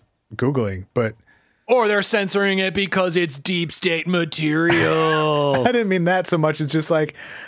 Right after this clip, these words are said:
Speaker 1: that somehow wasn't a big deal.
Speaker 2: Yeah, right, right.
Speaker 1: And I feel like it should be a big deal either way.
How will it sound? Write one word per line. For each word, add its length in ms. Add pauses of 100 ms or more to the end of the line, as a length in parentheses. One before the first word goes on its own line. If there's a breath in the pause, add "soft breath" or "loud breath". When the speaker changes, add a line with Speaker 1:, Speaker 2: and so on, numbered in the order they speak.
Speaker 1:
that 160
somehow 360
wasn't 600 (480)
a 80
big 340
deal. 520 (1300 loud breath)
Speaker 2:
Yeah, 380 (260)
right, 240 (380)
right. 240
Speaker 1:
And 680 (1080)
I 100
feel 320
like 200
it 120
should 420
be 140
a 60
big 260
deal 220
either 360
way. 520